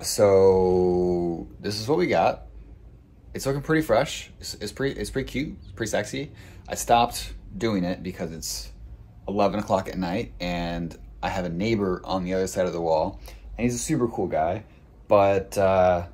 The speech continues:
I've, I've been pounding. <laughs> I pounded, like, nine nails in the wall. You know, life of an artist, you know, you get, you get bursts of creativity at, at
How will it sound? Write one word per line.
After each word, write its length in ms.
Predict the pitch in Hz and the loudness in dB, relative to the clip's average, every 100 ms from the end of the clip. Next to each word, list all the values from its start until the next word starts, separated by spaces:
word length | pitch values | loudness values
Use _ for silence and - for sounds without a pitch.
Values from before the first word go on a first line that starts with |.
| - | -10
I've, 120 | 107 92 | -10 -4
I've 80 | 117 | -2
been 100 | 117 | -2
pounding. 540 | - 131 139 80 71 90 | -2 0 2 0 -6 -12
<laughs> 80 | - 180 185 - - - - - - - | -4 -2 -2 -6 -6 -6 -6 -16 -16 -4
I 100 | 101 | -2
pounded, 340 | - 131 127 | 2 2 2
like, 200 | 117 95 | 2 2
nine 680 | 92 95 98 98 98 98 92 - - - - | 0 2 2 2 0 -2 -4 -8 -20 -16 -6
nails 460 | 87 82 80 76 | -2 -2 -2 -6
in 80 | 82 | -8
the 60 | 78 | -4
wall. 460 | 80 76 69 82 - | 0 0 -2 -6 0
You 120 | 135 | 4
know, 260 | 131 123 117 - - | 4 2 -4 -12 2
life 200 | 123 135 | 6 6
of 140 | 131 | 4
an 80 | 131 | 2
artist, 440 | 127 120 104 - | 2 2 0 -4
you 80 | 117 | -2
know, 260 | 113 113 113 107 | -2 0 -2 -6
you 100 | 107 | 0
get, 300 | 117 107 - - - | 2 2 0 -16 -14
you 80 | 101 | -4
get 280 | 110 90 90 | -2 -2 0
bursts 240 | 120 117 | 0 0
of 120 | 120 | -6
creativity 600 | 117 127 117 131 120 104 | 0 0 2 0 0 2
at, 180 | 101 - | 0 -2
at 280 | 95 85 - | -4 -4 -4